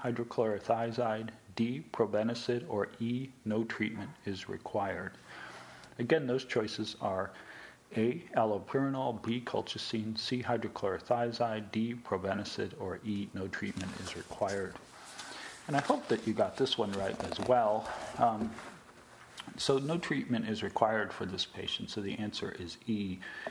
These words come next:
He has asymptomatic hyperuricemia, and I will tell you that it's an interesting little, uh, issue with this question. If you go to the back of the Internal Medicine Essentials book, they, uh, have the normal range of uric acid as being two point five to eight milligrams per deciliter,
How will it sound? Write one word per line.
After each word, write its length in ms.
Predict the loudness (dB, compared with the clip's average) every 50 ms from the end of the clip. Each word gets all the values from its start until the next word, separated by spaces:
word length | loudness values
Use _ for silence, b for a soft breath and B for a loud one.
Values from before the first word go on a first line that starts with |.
| B B
He 120 | 0 2 4
has 220 | 4 2 0 -4 -4 2
asymptomatic 880 | 2 2 2 2 2 2 2 2 2 0 0 0 2 2 2 2 2 0
hyperuricemia, 1160 | 0 2 2 2 2 0 -2 0 0 0 0 0 0 -2 0 2 2 4 2 2 2 0 0 2
and 100 | 2 2
I 40 | 2
will 140 | 2 0 0
tell 220 | 0 0 0 0
you 120 | 0 0
that 180 | 0 0 0 0
it's 180 | 0 0 0 0
an 100 | 2 2
interesting 720 | 0 2 2 2 2 2 0 -4 -4 -4 -4 -2 -2 -6 -8 B B B B B B B B B B B B B B 0
little, 460 | 4 4 6 6 6 4 2 0 0 0
uh, 200 | 0 2 2 4 4
issue 300 | 4 4 4 0 0 0
with 160 | 0 -2 -2
this 180 | -4 -4 -2 2
question. 480 | 4 4 4 4 2 -2 -2 -2 -2
If 140 | -2 -2 -4
you 80 | 0 2
go 120 | 2 2
to 140 | 2 0 -2
the 120 | -2 -4 -4
back 400 | 0 4 4 4 4 4 0 -4
of 120 | -4 -4
the 120 | -4 -4
Internal 320 | -4 -4 -4 -4 -4 -4 -2
Medicine 440 | -2 -2 -2 -2 -2 -6 -6 -6 -6
Essentials 520 | -4 -2 -2 -2 -2 -2 -4 -6 -6 -6 -10 -2 2
book, 260 | 2 2 2 2 -4 -6
they, 340 | -4 -2 -2 -2 -2 -4 -4 -4
uh, 200 | -4 -2 -2 -2
have 260 | 2 4 4 4 4
the 140 | 0 -6 -4 0
normal 320 | 2 2 2 2 0 0 -2
range 480 | -2 -2 -2 -2 -2 -4 -4 -6 -6 -6 -6
of 200 | -6 -6 -2 -2
uric 300 | 0 0 0 0 2 2
acid 360 | 2 2 0 -2 -4 -4 -4
as 140 | -4 -6 -6
being 260 | -6 -6 -6 -4 -6
two 160 | -4 -4 -4
point 280 | -4 -2 -4 -4 -4 -4
five 340 | -4 -2 -2 -2 -2 -4 -6
to 100 | -10 -8 -2
eight 340 | 2 2 2 2 0 -4 -6
milligrams 500 | -4 -4 -4 -4 -4 -4 -4 -2 -4 -6
per 180 | -8 -8 -10 -2
deciliter, 680 | 0 0 0 0 -2 -6 -6 -6 -6 -4 -2 -2 -4